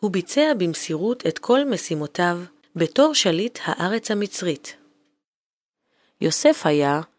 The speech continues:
באשר אדוני איתו. שום איום ושום דבר לא שכנעו אותו להתפתות ולסטות מדרכו הטהורה, ולעבור על חוקיו של אלוהים. שליטתו העצמית, נאמנותו הבלתי מעורערת וסבלנותו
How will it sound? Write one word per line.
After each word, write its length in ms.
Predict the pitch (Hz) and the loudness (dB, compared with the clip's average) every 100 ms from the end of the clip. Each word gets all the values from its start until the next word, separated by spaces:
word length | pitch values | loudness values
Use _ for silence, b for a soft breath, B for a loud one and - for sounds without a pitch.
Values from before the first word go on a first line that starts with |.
| _ - | _ -4
באשר 560 | 143 - - - 277 269 | -2 0 0 4 4 4
אדוני 540 | 160 147 147 170 196 180 | 0 0 0 0 0 -2
איתו. 280 | 170 143 131 _ _ _ _ _ _ - | -4 -4 -6 _ _ _ _ _ _ -2
שום 360 | - 269 311 | 2 4 4
איום 400 | 330 185 202 233 196 | 4 4 4 4 2
ושום 420 | 165 - 233 262 | 0 2 2 2
דבר 480 | 185 156 160 151 160 - - | 0 2 0 0 -6 -12 -2
לא 200 | 175 220 | 2 4
שכנעו 560 | 269 214 - 165 - 247 | 4 2 0 0 2 2
אותו 300 | 185 151 143 B B - | 2 0 -4 B B 0
להתפתות 640 | 185 - 175 - 302 302 170 | 0 0 -2 4 2 4 0
ולסטות 520 | 160 151 - 254 208 | 0 0 0 0 2
מדרכו 580 | 156 147 139 - 262 220 | 0 0 0 4 4 4
הטהורה, 500 | - 160 170 175 151 - _ _ _ _ 160 | -2 2 2 2 -2 -6 _ _ _ _ 0
ולעבור 640 | 165 156 147 143 220 247 214 | 2 4 2 2 2 2 0
על 120 | 156 | 0
חוקיו 460 | - 151 196 220 | -2 0 2 2
של 240 | 202 170 165 | 2 2 4
אלוהים. 500 | 165 160 175 190 135 _ _ _ _ _ _ _ - | 4 2 0 -2 -4 _ _ _ _ _ _ _ -8
שליטתו 600 | - 175 165 - 262 277 | -2 0 0 4 6 6
העצמית, 680 | 202 156 - 196 190 - - _ _ _ - | 2 -2 -2 0 -2 -6 -20 _ _ _ -4
נאמנותו 720 | 165 160 151 147 143 240 247 | -2 0 0 -2 0 2 2
הבלתי 480 | 185 151 147 - 277 | 2 -2 -2 0 2
מעורערת 720 | 240 156 151 185 196 156 - | 2 2 2 2 2 0 -4
וסבלנותו 920 | 151 151 156 143 143 139 - 220 240 | -4 -2 -2 0 -2 -2 0 4 4